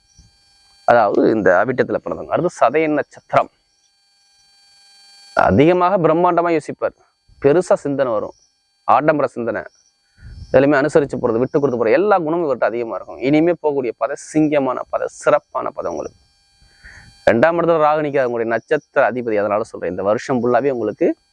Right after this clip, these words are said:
வருமானம், வருமானம், குடும்பம், ஃபேமிலி, இதை பத்தி தான் உங்களுடைய சிந்தனை இருக்கும். நிறைய பேருக்கு திருமணம் நடக்கலாம், திருமணம் முடிஞ்சிடும், கண்டிப்பா முடிஞ்சிடும். இந்த வருஷத்துல திருமணம் முடிஞ்சிடும். வேலை உத்தியோகம் சூப்பரா இருக்கும். எதிர்பார்த்த ஒரு பதவி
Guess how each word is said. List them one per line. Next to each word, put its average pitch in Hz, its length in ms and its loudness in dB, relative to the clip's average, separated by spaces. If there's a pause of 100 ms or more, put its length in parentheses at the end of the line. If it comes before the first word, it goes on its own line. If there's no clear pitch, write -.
(520)
வருமானம், 127 520 2
வருமானம், 123 460 0
குடும்பம், 127 380 -2
ஃபேமிலி, 120 340 -2 (100)
இதை 120 180 -2
பத்தி 104 180 -4
தான் 147 120 0
உங்களுடைய 107 240 -4 (140)
சிந்தனை 156 440 2
இருக்கும். - 300 -10 (340)
நிறைய 151 300 2
பேருக்கு 131 280 -4 (920)
திருமணம் 175 320 4
நடக்கலாம், 139 400 0
திருமணம் 139 340 -2
முடிஞ்சிடும், 120 520 -6
கண்டிப்பா 127 480 0
முடிஞ்சிடும். 110 300 -4
இந்த 104 120 2
வருஷத்துல 127 420 0
திருமணம் 135 380 0
முடிஞ்சிடும். 120 440 -6 (960)
வேலை 165 260 6
உத்தியோகம் 135 400 0
சூப்பரா 156 440 2
இருக்கும். 82 260 -10 (440)
எதிர்பார்த்த 135 580 2
ஒரு 104 120 0 (280)
பதவி 151 280 2